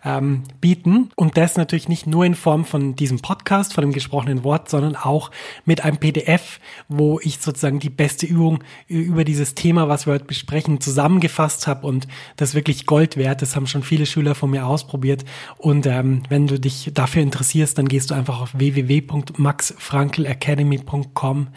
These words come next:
slash blog slash null drei eins und dann kannst du dir das da runterladen und ab dann das einfach üben, auf dem Notenständer haben. Und, ähm, ja, viel Spaß damit.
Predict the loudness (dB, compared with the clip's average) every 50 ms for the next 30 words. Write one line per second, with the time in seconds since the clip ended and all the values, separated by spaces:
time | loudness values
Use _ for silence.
0 | -20 -20 -18 -8 -2 2 4 4 4 4 2 -2 -6 -6 -6 -4 -2 -2 -4 -6
1 | -10 -16 -20 -20 -20 -20 _ -8 -2 0 2 2 2 2 0 -4 -8 -4 -2 0
2 | 2 4 6 6 4 4 0 -6 -16 -20 _ _ -4 -2 -2 -2 -2 -2 -2 2
3 | 4 4 4 4 2 2 0 0 0 2 2 0 0 0 0 0 0 0 0 -2
4 | 0 0 0 2 2 2 2 2 2 2 0 -2 -2 -4 -6 -6 -6 -10 -10 -14
5 | -20 -20 -20 -20 -20 _ 0 2 2 2 0 -4 -4 -4 -2 0 0 0 0 -2
6 | -4 -6 -6 -4 -2 0 0 0 -2 -4 -6 -12 -20 _ 0 0 2 2 2 0
7 | 0 -2 -4 -2 0 0 0 2 2 0 0 -2 -4 -2 -2 -2 0 0 -2 -2
8 | -4 -6 -6 -8 -10 -12 -16 -18 -18 -18 -18 -20 -6 0 2 4 4 4 2 2
9 | 2 0 0 0 -2 -2 -4 -6 -2 0 0 0 0 -4 -8 -2 0 0 0 0
10 | 0 -2 -2 -2 0 -2 -4 -6 -8 -14 -20 -20 -20 -20 -20 _ _ 0 4 4
11 | 6 6 4 4 2 0 -4 -12